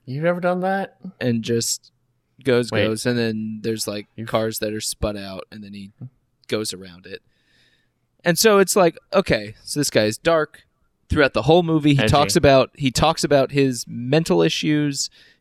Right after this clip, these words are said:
Speaker 2: and
Speaker 1: Mm-hmm.
Speaker 2: his struggles in all these different areas, but his character is kind of played like Seth Rogen in Knocked
Speaker 1: Yeah.
Speaker 2: Up or something like that, where it's like, and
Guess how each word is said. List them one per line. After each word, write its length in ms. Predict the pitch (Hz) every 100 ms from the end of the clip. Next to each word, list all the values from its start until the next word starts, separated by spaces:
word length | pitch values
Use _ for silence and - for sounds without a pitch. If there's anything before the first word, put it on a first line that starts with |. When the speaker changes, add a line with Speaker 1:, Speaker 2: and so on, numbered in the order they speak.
| -
Speaker 2:
and 140 | 120
Speaker 1:
Mm-hmm. 100 | 113
Speaker 2:
his 220 | 107 107 - _
struggles 800 | - - 139 131 131 127 127
in 340 | 110 110 113 113 -
all 160 | 123
these 220 | 117 104 -
different 280 | 117 120
areas, 560 | 127 139 131 123 120 - _ _ _ _ _ _ _
but 260 | 131 123 - _ _ _ _ _
his 260 | - 151 131
character 460 | - 139 156 180
is 100 | 143
kind 300 | - 117 131
of 180 | 151 -
played 540 | - 127 131 151 160 156
like 400 | 123 120 - _ _ _
Seth 280 | - - 117
Rogen 600 | 110 110 123 123 123 123
in 480 | 117 113 113 113 117 - _ _ _
Knocked 400 | - 123 120 95
Speaker 1:
Yeah. 80 | 113 131
Speaker 2:
Up 100 | - _ _
or 100 | 147
something 360 | 143 156 151 151
like 180 | 151 147
that, 300 | 151 156 -
where 300 | 127 127 120
it's 220 | 120 -
like, 440 | 123 110 113 - - _ _ _ _ _ _ _ _ _ _ _ _
and 100 | -